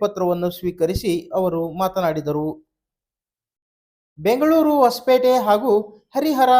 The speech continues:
ಹೊಸಪೇಟೆ ಈ ರೈಲುಗಳನ್ನು ಕುಷ್ಟಗಿವರೆಗೆ ವಿಸ್ತರಣೆ ಬಗ್ಗೆ ಪರಿಶೀಲಿಸಲಾಗುವುದು ಎಂದರು. ರೈಲ್ವೆ ಹೋರಾಟ ಸಮಿತಿ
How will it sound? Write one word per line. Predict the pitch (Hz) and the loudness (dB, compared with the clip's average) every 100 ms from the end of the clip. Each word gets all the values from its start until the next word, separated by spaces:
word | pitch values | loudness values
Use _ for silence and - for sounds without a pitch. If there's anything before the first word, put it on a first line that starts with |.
| 247 | 4
ಹೊಸಪೇಟೆ | 220 - - 214 214 240 - - - 262 | 0 -8 -4 -2 2 2 2 -8 -14 -4
ಈ | 302 277 | 0 4
ರೈಲುಗಳನ್ನು | 240 233 220 220 214 214 | 4 4 0 0 0 -6
ಕುಷ್ಟಗಿವರೆಗೆ | 214 202 269 262 220 214 202 | -8 -10 -4 0 2 0 -2
ವಿಸ್ತರಣೆ | 196 214 208 190 | -4 -6 -4 -4
ಬಗ್ಗೆ | 185 202 208 185 - - _ _ 269 | -6 -2 -2 -2 -8 -20 _ _ 0
ಪರಿಶೀಲಿಸಲಾಗುವುದು | 269 277 311 277 277 226 202 180 180 190 208 165 | 0 2 -2 0 0 4 4 2 -2 -2 -2 -2
ಎಂದರು. | 156 165 165 165 - _ _ _ _ _ _ _ _ _ _ _ _ - | 2 2 0 -4 -16 _ _ _ _ _ _ _ _ _ _ _ _ 0
ರೈಲ್ವೆ | 240 311 330 339 | 2 2 4 4
ಹೋರಾಟ | 294 277 269 262 262 | 6 4 4 0 -2
ಸಮಿತಿ | 233 240 | -6 -6